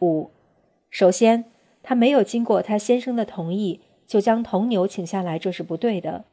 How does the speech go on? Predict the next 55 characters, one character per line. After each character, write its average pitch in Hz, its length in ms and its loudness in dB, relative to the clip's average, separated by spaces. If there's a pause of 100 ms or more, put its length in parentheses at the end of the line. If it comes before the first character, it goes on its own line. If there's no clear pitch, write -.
(480)
因 202 120 0
为 185 160 4
他 202 140 -4
先 220 240 0
生 170 240 -2
供 240 200 2
了 190 100 2
那 202 140 0
尊 220 220 -2
铜 196 240 -2
牛 175 220 0
有 160 160 0
一 - 20 -4
段 220 180 0
时 175 200 -6
间， 175 300 -2 (640)
他 254 140 2
先 277 260 2
生 - 240 0
会 226 220 2
说 247 220 2
出 247 220 -2
那 247 140 -2
句 185 160 -2
话， 190 360 -4 (560)
暂 294 200 4
且 196 220 4
不 180 180 0
论 233 180 2
那 214 120 -2
只 214 140 -2
铜 196 240 -4
牛 208 160 0
上 220 200 0
面 180 200 -2
是 202 340 -2
善 233 340 2
灵 165 240 -6
还 170 140 0
是 - 140 -4
恶 233 180 2
灵， 165 300 -6 (580)
那 285 140 2
位 220 160 4
灵 175 200 -2
性 190 320 -2
肯 180 220 -4
定 262 180 0
在 214 220 0
保 160 240 -2
护 208 180 0
他 190 140 -8
的 165 100 -6
先 160 280 -6
生。 160 240 -10